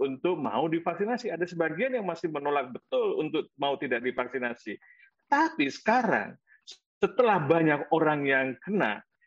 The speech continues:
dan saudaranya, keluarganya, temannya, semua sekarang berbondong mau divaksinasi, tetapi stok vaksinnya terbatas. Sehingga terjadi kerumunan yang juga menimbulkan klaster-klaster akibat daripada untuk me-,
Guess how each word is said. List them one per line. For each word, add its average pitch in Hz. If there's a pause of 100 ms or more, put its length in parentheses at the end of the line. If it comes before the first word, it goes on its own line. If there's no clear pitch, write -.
(100)
dan 151
saudaranya, 127
keluarganya, 131
temannya, 139 (220)
semua 208
sekarang 220
berbondong 165
mau 156
divaksinasi, 143 (240)
tetapi 226
stok -
vaksinnya 208
terbatas. 240 (240)
Sehingga 247
terjadi 208
kerumunan 233
yang 240
juga 185
menimbulkan 185
klaster-klaster 196 (320)
akibat 175
daripada 160
untuk 156
me-, 147